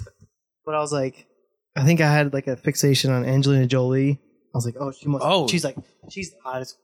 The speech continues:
Speaker 1: girl in the
Speaker 2: So
Speaker 1: world, bro."
Speaker 2: big eyes, heroin chic.
Speaker 1: Oh, yeah.
Speaker 2: Huge
Speaker 1: It was
Speaker 2: lips.
Speaker 1: all about it.
Speaker 2: Massive lips.
Speaker 1: <clears throat> So this girl looked like a little miniature version of her. Like a short, tiny version of her.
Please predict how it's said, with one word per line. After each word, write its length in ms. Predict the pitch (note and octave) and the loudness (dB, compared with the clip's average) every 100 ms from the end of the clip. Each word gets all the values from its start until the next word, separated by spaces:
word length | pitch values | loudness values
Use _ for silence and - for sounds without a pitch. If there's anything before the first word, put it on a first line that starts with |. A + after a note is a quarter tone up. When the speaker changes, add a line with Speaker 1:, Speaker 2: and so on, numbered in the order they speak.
| - | -2
Speaker 1:
girl 160 | C#3 | 0
in 80 | C3 | 2
the 60 | C3+ | 2
Speaker 2:
So 80 | D3 | 2
Speaker 1:
world, 180 | F#3+ | 2
bro." 180 | D#3 E3 | 2 2
Speaker 2:
big 200 | E3+ D3+ | 2 2
eyes, 400 | D3 C#3+ C#3+ C3+ | 2 2 0 -2
heroin 640 | A2+ C#3+ D3+ D3+ D3+ C#3 C3 | -4 -4 -2 -2 -4 -6 -6
chic. 440 | - C#3+ C#3 - - _ - | -4 -4 -4 -8 -18 _ -2
Speaker 1:
Oh, 140 | C#3+ | 2
yeah. 180 | C#3 A2+ | 2 0
Speaker 2:
Huge 440 | - - G#3 F#3 C#3+ | -6 -2 0 2 2
Speaker 1:
It 20 | |
was 140 | C3 | 2
Speaker 2:
lips. 40 | D3+ | 4
Speaker 1:
all 120 | E3+ | 4
about 240 | D#3 C3 | 4 2
it. 80 | A2+ | -2
Speaker 2:
Massive 600 | B2 D3+ E3+ C#3 - B2 | -6 -2 0 0 -4 -6
lips. 380 | A2 G#2+ - - - | -6 -6 -6 -8 -2
Speaker 1:
<clears throat> 40 | |
So 280 | C#4+ A3+ D#3 E3 | 2 2 0 -2
this 140 | D#3+ | 0
girl 160 | F3 E3+ | 4 4
looked 100 | E3 | 4
like 100 | D3+ | 4
a 40 | |
little 240 | D3 D3+ D3 | 4 6 6
miniature 320 | C#3 C#3 C#3+ | 4 4 2
version 340 | C3 C3+ B2+ B2+ | 0 0 0 -2
of 80 | A#2+ | 0
her. 320 | B2 A#2 A#2 _ _ _ - | 0 0 -4 _ _ _ -10
Like 140 | B2+ | -8
a 40 | B2+ | -4
short, 400 | - C3+ C3 - _ _ _ _ _ | -2 0 -2 -6 _ _ _ _ _
tiny 200 | C#3 B2+ | 0 0
version 260 | B2 B2 A#2+ | 2 0 0
of 60 | A#2+ | 0
her. 240 | A#2+ A#2 | -2 -4